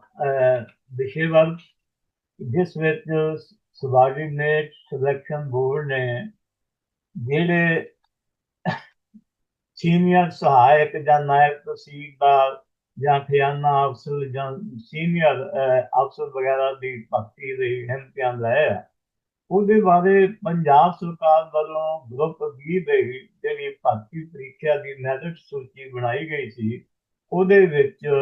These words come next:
ਘਪਲੇਬਾਜ਼ੀ ਦਾ ਧੂੰਆਂ ਜਿਹੜਾ ਇਸ ਵੇਲੇ ਉੱਠ ਰਿਹਾ ਹੈ। ਔਰ ਸੀਨੀਅਰ ਸਹਾਇਕ ਦੀਆਂ ਉਹਦੇ ਵਿੱਚ ਤਿੰਨ ਸੌ ਅਸਾਮੀਆਂ ਸਨ, ਨਾਇਬ ਤਹਿਸੀਲਦਾਰ ਦੀਆਂ ਤੇਰਾਂ ਤੇ ਸੀਨੀਅਰ ਸਹਾਇਕ ਤੇ ਇੰਸਪੈਕਟਰ ਦੀਆਂ ਬਾਹਠ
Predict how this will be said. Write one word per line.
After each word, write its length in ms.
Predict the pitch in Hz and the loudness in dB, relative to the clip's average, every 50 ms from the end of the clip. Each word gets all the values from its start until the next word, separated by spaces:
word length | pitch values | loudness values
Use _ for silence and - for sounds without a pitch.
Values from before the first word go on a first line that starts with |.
| 135 135 139 | 0 -2 -6
ਘਪਲੇਬਾਜ਼ੀ 1080 | - - _ _ - - 123 - - 156 180 202 190 170 143 143 131 131 131 139 139 135 | -8 -12 _ _ -4 -4 -4 -2 -2 0 2 2 2 2 2 2 2 2 0 -4 -8 -4
ਦਾ 160 | 135 135 135 | -4 -4 -4
ਧੂੰਆਂ 600 | 127 - - 139 123 113 113 131 143 139 135 127 | -4 -8 -12 -8 -4 -2 -2 0 -2 -4 -4 -6
ਜਿਹੜਾ 420 | 131 135 131 123 123 123 123 - - 123 127 127 - | -6 -4 2 4 4 4 4 0 -2 -4 -2 -2 -4
ਇਸ 160 | 127 - 139 | -6 -8 -6
ਵੇਲੇ 500 | 131 127 127 127 127 123 120 117 113 110 _ _ _ - | -6 -6 -6 -6 -6 -6 -6 -6 -8 -12 _ _ _ -12
ਉੱਠ 180 | 147 147 - - 143 | -12 -12 -10 -6 -4
ਰਿਹਾ 180 | 139 123 110 101 | -2 -2 -2 -2
ਹੈ। 220 | - - _ _ _ _ _ _ _ _ _ _ _ _ _ _ - 156 | -4 -6 _ _ _ _ _ _ _ _ _ _ _ _ _ _ 0 0
ਔਰ 80 | 151 | 0
ਸੀਨੀਅਰ 540 | 147 - - 165 180 196 202 202 202 196 196 | 0 0 -2 0 2 4 4 4 4 4 2
ਸਹਾਇਕ 580 | 196 - - 175 151 143 139 139 151 160 - 180 | 0 0 0 2 4 4 4 4 2 0 -2 -6
ਦੀਆਂ 500 | 165 151 170 170 170 170 170 170 170 170 - _ _ - | -6 -6 -4 -2 0 0 0 0 -2 -4 -8 _ _ -10
ਉਹਦੇ 240 | - 165 165 170 175 | -8 -6 -4 -4 -6
ਵਿੱਚ 320 | 170 156 160 160 151 - _ | -6 -4 -6 -6 -6 -8 _
ਤਿੰਨ 340 | 151 147 - 147 151 151 151 | -20 -14 -6 -4 -4 -4 -6
ਸੌ 280 | - - 165 165 160 156 | -8 -6 -4 -4 -4 -4
ਅਸਾਮੀਆਂ 480 | - 160 156 156 160 160 160 165 160 | -2 -2 -2 -2 -2 -8 -8 -8 -8
ਸਨ, 420 | 160 160 156 160 160 160 165 220 - _ _ _ _ _ _ _ _ - | -4 -2 -2 -2 -2 -4 -10 -12 -14 _ _ _ _ _ _ _ _ -10
ਨਾਇਬ 380 | 123 120 123 123 131 151 170 165 | -4 0 2 4 4 4 4 2
ਤਹਿਸੀਲਦਾਰ 880 | 147 - - 160 - - 165 160 160 160 156 151 156 156 151 151 151 | -4 -10 -16 -16 -14 -10 -8 -8 -6 -6 -6 2 4 6 6 6 4
ਦੀਆਂ 300 | 143 147 151 151 147 143 | 2 -6 -8 -6 -6 -6
ਤੇਰਾਂ 720 | 147 - - 139 135 143 143 151 156 160 156 160 165 - _ _ _ _ _ _ _ _ - | -8 -8 -6 -2 0 0 2 2 2 2 0 -2 -8 -18 _ _ _ _ _ _ _ _ -10
ਤੇ 120 | 156 147 - | -6 -6 -6
ਸੀਨੀਅਰ 520 | - - 160 180 190 190 190 190 180 170 | -6 -4 -2 0 2 2 2 2 2 0
ਸਹਾਇਕ 680 | - - 175 147 123 127 127 127 147 151 147 - - | -2 -2 -2 0 4 6 4 4 4 2 -6 -10 -8
ਤੇ 100 | 156 151 | -4 -4
ਇੰਸਪੈਕਟਰ 720 | 143 135 135 123 - _ - - - 139 - - - 143 135 | -4 -4 -6 -10 -18 _ -10 -10 -8 -8 -10 -10 -12 -12 -10
ਦੀਆਂ 280 | 127 135 139 139 131 127 | -10 -14 -10 -10 -8 -6
ਬਾਹਠ 400 | 117 113 123 156 175 170 165 | 0 2 4 4 4 2 -2